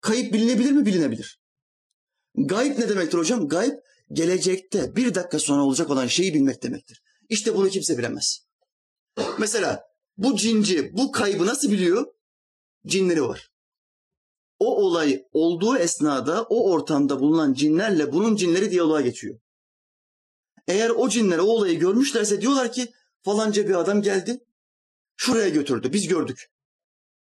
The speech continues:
Bu cinlere söylüyor. Bu cinler de geliyor. O cin işiyle uğraşan bedbaht adama, cehennemlik adama meseleyi anlatıyor. Cinlerle uğraşanın yeri cehennemdir.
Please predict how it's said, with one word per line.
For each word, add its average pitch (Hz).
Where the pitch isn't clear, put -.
Bu 240
cinlere 180
söylüyor. 123
Bu 220
cinler 208
de 175
geliyor. 156
O 226
cin 262
işiyle 208
uğraşan 160
bedbaht 202
adama, 165
cehennemlik 220
adama 180
meseleyi 214
anlatıyor. 131
Cinlerle 202
uğraşanın 156
yeri 160
cehennemdir. 123